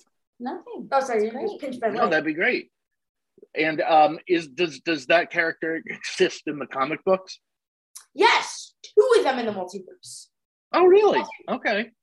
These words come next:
Speaker 2: Multiverse.
Speaker 3: I knew that. I,
Speaker 2: Who was
Speaker 3: there's
Speaker 2: out
Speaker 3: a
Speaker 2: there?
Speaker 3: bla-, there's, there's a Afri-, there's a Black Green Lantern, isn't there?
Speaker 2: Yes, Jon
Speaker 1: Yes,
Speaker 2: Stewart.
Speaker 1: that I knew.
Speaker 3: Yeah. Yeah.
Speaker 1: But who was the guy that was gonna play the Black Superman? 'Cause I thought that was gonna be really good. Wasn't it Michael B. Jordan?
Speaker 2: Yeah, Michael B. Jordan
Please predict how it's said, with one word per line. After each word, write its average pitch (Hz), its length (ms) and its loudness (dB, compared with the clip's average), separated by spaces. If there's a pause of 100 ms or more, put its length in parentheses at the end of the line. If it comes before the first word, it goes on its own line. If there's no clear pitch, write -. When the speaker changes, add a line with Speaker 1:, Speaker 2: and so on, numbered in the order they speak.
Speaker 2:
Multiverse. 440 300 4
Speaker 3:
I 294 100 6
knew 262 180 4
that. 359 220 2 (120)
I, 381 60 6
Speaker 2:
Who 440 120 6
was 427 100 4
Speaker 3:
there's 349 160 4
Speaker 2:
out - 20 0
Speaker 3:
a - 40 0
Speaker 2:
there? 311 160 4
Speaker 3:
bla-, 226 260 -2
there's, 208 220 2 (160)
there's 202 240 4
a 226 240 2
Afri-, 190 420 2
there's 190 200 0
a 180 40 -4
Black 196 320 -4
Green 185 200 -12
Lantern, 175 440 -10
isn't - 220 -16
there? 175 220 4 (580)
Speaker 2:
Yes, 330 320 4
Jon 208 100 4
Speaker 1:
Yes, 254 260 2
Speaker 2:
Stewart. 320 200 4
Speaker 1:
that 359 100 2
I 339 120 0
knew. - 100 2
Speaker 3:
Yeah. 104 180 4 (640)
Yeah. 139 200 4 (500)
Speaker 1:
But 320 120 -2
who 359 140 -2
was 415 220 2
the 415 180 0
guy 370 200 4
that 370 100 -2
was 294 140 -12
gonna 294 220 -10
play 285 180 -6
the 285 80 -12
Black 294 200 -4
Superman? 311 300 -14
'Cause 247 100 -14
I 262 140 -2
thought 285 160 0
that 226 100 0
was 220 140 -4
gonna 214 160 -10
be 202 140 -8
really 190 180 -4
good. 165 220 -10
Wasn't 240 200 -10
it 254 120 -10
Michael 226 280 -12
B. 226 120 -12
Jordan? 220 360 -8
Speaker 2:
Yeah, 294 300 4
Michael 269 240 -2
B. 320 120 -8
Jordan 247 520 -6